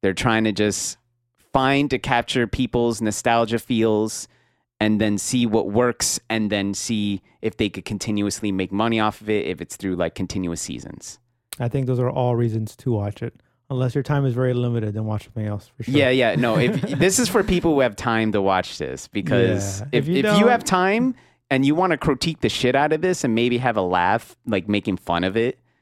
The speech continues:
Speaker 1: like, yeah, hell yeah, watch it, you know?
Speaker 2: Or if just to, um, have it be something to want you to revisit the original series and enjoy it again.
Speaker 1: Or learn a lesson on how not to do an adaptation.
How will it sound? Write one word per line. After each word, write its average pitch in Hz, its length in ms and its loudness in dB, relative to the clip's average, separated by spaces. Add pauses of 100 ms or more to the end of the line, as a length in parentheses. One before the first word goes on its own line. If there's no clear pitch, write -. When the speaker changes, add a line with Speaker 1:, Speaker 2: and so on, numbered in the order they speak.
(220)
Speaker 1:
like, 123 200 0
yeah, 95 380 0
hell 139 200 2
yeah, 92 200 2
watch 95 340 0
it, 67 240 -8
you 90 140 -6
know? 90 260 -4 (200)
Speaker 2:
Or 165 200 4
if 180 300 0
just 170 400 -2
to, 156 420 -2 (180)
um, 139 360 -2 (840)
have 156 280 0
it 147 100 0
be 147 100 0
something 143 460 -2
to 135 160 -2
want 120 480 -4
you 139 60 0
to 123 100 0
revisit 123 500 0
the 120 80 0
original 120 320 0
series 117 440 -2
and 113 120 -4
enjoy 113 320 -4
it 110 80 -4
again. 107 240 -4 (160)
Speaker 1:
Or 143 160 4
learn 185 280 2
a 165 40 4
lesson 110 540 0
on 80 120 -4
how 104 240 -2
not 90 400 -2
to 90 80 -6
do 80 160 -6
an 71 100 -8
adaptation. - 680 -14